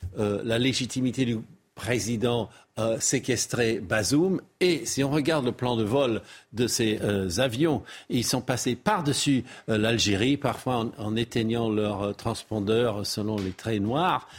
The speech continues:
mais, euh, parce que ils ont des craintes de, de, de, de, de djihadistes, euh, possiblement. Mais en gros, l'Algérie est très avenante dans cette affaire. Donc, euh, personne ne voudrait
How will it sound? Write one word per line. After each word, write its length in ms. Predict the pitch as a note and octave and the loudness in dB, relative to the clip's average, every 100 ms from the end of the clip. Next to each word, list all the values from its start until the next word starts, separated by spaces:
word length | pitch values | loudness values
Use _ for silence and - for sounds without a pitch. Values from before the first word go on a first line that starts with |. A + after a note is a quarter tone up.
| - - F2 | -20 -14 -6
mais, 340 | A2 A#2+ A2 | 0 2 2
euh, 280 | A2+ A2 G#2+ | 2 0 -2
parce 300 | F2+ G#2 - | -4 -8 -10
que 260 | - G2+ F#2 - _ _ _ D#3+ C3 - F#3+ E3 - | -4 -2 -4 -10 _ _ _ -16 -16 -16 -14 -12 -6
ils 220 | G#2 A#2 | -4 -2
ont 80 | G2+ | 0
des 120 | - | -2
craintes 380 | - F2 - G#2+ | -2 -2 0 -2
de, 220 | F#2+ G#2 | 0 -2
de, 200 | F#2+ G#2+ | -2 -4
de, 180 | G#2+ A2+ | -4 -4
de, 560 | G2 G#2+ G2 F#2+ F#2 | -2 -2 0 0 0
de 200 | F2+ G2+ | 0 -2
djihadistes, 640 | F#2+ A2 F#2+ B2 A#2 - G#2+ F#2 - - G3 | 2 0 2 2 2 0 -2 -4 -8 -10 -6
euh, 100 | G2+ | -4
possiblement. 640 | F#2 G2+ - G#2 A#2+ D3+ A#2 | -4 -4 -2 0 2 2 2
Mais 220 | G#2+ G#2+ - | 0 -2 -4
en 120 | - A2+ | -2 0
gros, 380 | G#2+ E3 F#3+ - - - - | 2 2 0 -10 -20 -20 -4
l'Algérie 460 | A2+ G#2 A2 C#3 C#3 | -2 0 2 4 2
est 200 | G#2+ - | 0 0
très 260 | D3+ C3 | 0 2
avenante 480 | A#2 A2+ A#2+ B2 B2 | 2 2 2 0 -2
dans 160 | G#2 G2+ | -4 -2
cette 260 | A2 G2 | -2 -4
affaire. 360 | F#2 - D#3 D3+ F#3+ - - - | -6 0 0 0 -6 -14 -16 -4
Donc, 400 | G#2 C3+ B2 B2+ | 2 2 2 0
euh, 80 | A2 | 0
personne 560 | - C3 - D#3+ D3 | 0 0 2 2 4
ne 80 | B2 | 2
voudrait 560 | F#2 A#2 G#2+ C#3 D#3+ | 2 0 2 2 0